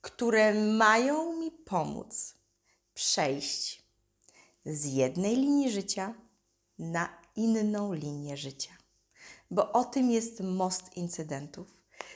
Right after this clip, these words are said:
czyli ciąg wydarzeń, pewien proces, e, który ma nam pomóc przejść ze starego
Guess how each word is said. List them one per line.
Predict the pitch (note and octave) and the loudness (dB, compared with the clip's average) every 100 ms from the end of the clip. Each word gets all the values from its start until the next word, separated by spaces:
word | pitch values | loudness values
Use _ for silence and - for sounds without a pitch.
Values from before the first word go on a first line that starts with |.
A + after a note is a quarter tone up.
| _ | _
czyli | - F#3+ F#3+ | -8 -6 -6
ciąg | - C4+ C4+ B3+ | 0 2 4 2
wydarzeń, | G#3+ A3 F3 G#3 G#3+ G3 E3+ D3 - | 2 0 4 4 4 2 0 -4 -6
pewien | - F#3 F#3 F3 F3 | -2 -2 -2 -4 -6
proces, | - F#3+ G#3 A3+ A3 - D3+ - - - _ _ _ _ _ - - - - - - - _ _ _ - | -8 0 2 0 0 -4 -2 0 0 -4 _ _ _ _ _ -20 -18 -20 -20 -20 -20 -20 _ _ _ -2
e, | F#3+ F#3 | 0 0
który | F#3 - A3 G#3+ | -2 0 2 4
ma | A3+ A#3 | 4 4
nam | A#3 A3 - - | 4 0 -4 -8
pomóc | B3 B3 G3 D#3 - - - _ - | -2 0 0 -4 -6 -8 -8 _ -6
przejść | G3+ F#3 F#3 - - - - | -2 -2 -2 -4 -6 -8 -6
ze | D#3 D#3 G#3+ C#4 | -2 4 6 6
starego | - - B3 A#3 G#3+ G3 G3+ G3+ G#3 | 4 4 4 6 2 2 2 2 -4